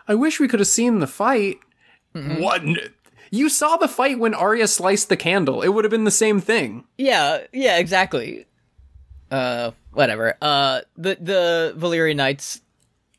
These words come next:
Speaker 2: show up, and then Sea Smoke is there, and we like it.
Speaker 1: Yeah, we, Lenor sweep. Um,
Speaker 2: Lenor sweep.
Speaker 1: Also, oh, we do see there's a shot, it's right before Lenor arrives, where we see the crab feeder's, like, milky eye.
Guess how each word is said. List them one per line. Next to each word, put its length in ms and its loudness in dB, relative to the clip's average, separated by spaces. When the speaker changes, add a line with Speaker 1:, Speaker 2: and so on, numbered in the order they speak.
Speaker 2:
show 260 4
up, 200 4
and 120 0
then 200 0
Sea 160 2
Smoke 240 -2
is 100 -4
there, 140 -2
and 80 -6
we 60 -8
like 180 -4
it. 180 -4
Speaker 1:
Yeah, 160 2
we, 140 4
Lenor 360 2
sweep. 360 -4
Um, 360 0
Speaker 2:
Lenor 220 -2
sweep. 260 -8
Speaker 1:
Also, 280 0
oh, 360 0
we 120 0
do 140 2
see 260 0
there's 220 2
a 40 -2
shot, 300 0
it's 220 -2
right 180 0
before 260 0
Lenor 280 2
arrives, 420 0
where 60 2
we 80 2
see 100 0
the 120 -2
crab 240 0
feeder's, 260 -2
like, 140 -2
milky 420 0
eye. 400 -2